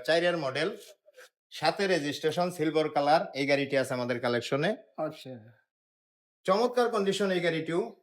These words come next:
Speaker 1: সম্পূর্ণ ফ্রেশ, কোনো খোলা কাটা নেই, কোনো অ্যাক্সিডেন্ট হিস্টরি নেই। এই গাড়িটির আস্কিং প্রাইস পড়বে আপনার জন্য এগারো লক্ষ পঞ্চাশ হাজার টাকা।
Speaker 2: কথা বলার কোনো সুযোগ আছে?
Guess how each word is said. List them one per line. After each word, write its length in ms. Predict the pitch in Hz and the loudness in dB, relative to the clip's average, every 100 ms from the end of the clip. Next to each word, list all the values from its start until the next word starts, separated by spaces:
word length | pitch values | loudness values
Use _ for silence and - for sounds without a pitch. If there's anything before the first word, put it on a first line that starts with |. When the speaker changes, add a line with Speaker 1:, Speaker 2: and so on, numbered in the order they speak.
| _ _ _ _ _ | _ _ _ _ _
Speaker 1:
সম্পূর্ণ 540 | - 147 170 196 185 185 | -2 0 0 2 2 2
ফ্রেশ, 400 | 160 175 180 - | 4 4 2 -4
কোনো 180 | 151 151 | -6 -4
খোলা 240 | 147 143 | -2 -2
কাটা 260 | 147 143 143 | -2 -4 -4
নেই, 220 | 147 151 | -4 -4
কোনো 200 | 147 139 | -4 0
অ্যাক্সিডেন্ট 460 | 131 - 135 135 127 | 0 0 -4 -4 -4
হিস্টরি 340 | 127 147 135 | -6 -6 -4
নেই। 240 | 127 151 208 - - - _ | -4 -4 -8 -16 -20 -20 _
এই 180 | - 180 | -2 0
গাড়িটির 360 | 190 196 196 196 | 2 0 0 -2
আস্কিং 340 | 175 - 196 | -2 -2 -4
প্রাইস 220 | 196 190 190 | -2 -2 0
পড়বে 440 | 190 180 185 190 190 - 143 | 0 4 4 2 0 -10 -6
আপনার 360 | 160 196 190 | -2 -2 0
জন্য 420 | 190 170 165 - - - | -2 -2 -2 -4 -6 -2
এগারো 320 | 185 220 214 | 0 2 2
লক্ষ 200 | 180 175 | 2 0
পঞ্চাশ 360 | 165 160 135 | -4 -6 -6
হাজার 180 | 110 98 | -6 -2
টাকা। 560 | - - - - - - - | 0 0 -2 -4 -4 -4 -6
Speaker 2:
কথা 220 | 151 170 | -6 -2
বলার 200 | 196 208 | 0 0
কোনো 120 | 220 196 | 0 -4
সুযোগ 300 | 180 214 262 | -6 -6 -8
আছে? 300 | 254 143 | -8 -10